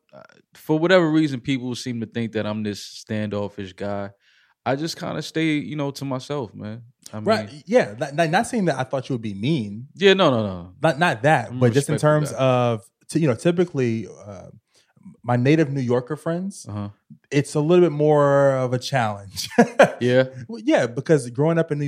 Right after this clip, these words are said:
Speaker 2: York City, I was, I would imagine so it was a lot different than it is today.
Speaker 1: Mm-hmm.
Speaker 2: As far as you have to have your guard a little bit more,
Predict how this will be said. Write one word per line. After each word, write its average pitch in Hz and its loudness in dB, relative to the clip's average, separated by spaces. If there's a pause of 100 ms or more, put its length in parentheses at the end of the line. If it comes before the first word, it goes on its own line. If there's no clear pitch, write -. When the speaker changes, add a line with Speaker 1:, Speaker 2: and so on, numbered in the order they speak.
Speaker 2:
York 123 0
City, 139 -4
I 117 0
was, 117 -2
I 123 -4
would 117 -2
imagine 120 -4
so 113 -8
it - -4
was 107 -6
a 104 -10 (100)
lot 104 -12
different 110 -8
than 110 -12
it 107 -8
is 104 -10
today. 107 -10
Speaker 1:
Mm-hmm. 104 -8 (180)
Speaker 2:
As 113 -2
far 117 2
as 104 -4
you 117 0
have 117 -2
to 117 -12
have 107 -6
your 104 -14
guard 120 0
a 110 -2
little 104 -8
bit 92 -14
more, 101 -14